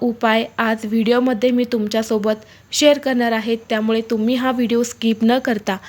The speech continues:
शेवटपर्यंत पाहत राहा. चॅनलवरती नवीन असाल तर सबस्क्राईब करा आणि असेच माहितीपूर्व नवनवीन व्हिडिओ पाहण्यासाठी बेल आयकॉनला प्रेस करा. आता मी तुम्हाला जो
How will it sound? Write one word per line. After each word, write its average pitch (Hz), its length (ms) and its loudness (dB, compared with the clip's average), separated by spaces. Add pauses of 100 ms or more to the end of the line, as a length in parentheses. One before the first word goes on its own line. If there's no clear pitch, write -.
(300)
शेवटपर्यंत 247 760 2 (220)
पाहत 214 320 -2
राहा. 208 220 -2 (460)
चॅनलवरती 262 580 2
नवीन 254 340 0
असाल 226 320 -4 (120)
तर 233 40 -4
सबस्क्राईब 214 560 -2 (140)
करा 196 180 0 (360)
आणि 240 200 4
असेच 233 320 0
माहितीपूर्व 247 800 0
नवनवीन 233 520 4
व्हिडिओ 226 300 2
पाहण्यासाठी 226 760 -2
बेल 208 240 -2
आयकॉनला 202 460 -4
प्रेस 214 380 -2
करा. 196 200 -4 (760)
आता 285 340 2
मी 311 220 0
तुम्हाला 262 500 2 (120)
जो 254 200 2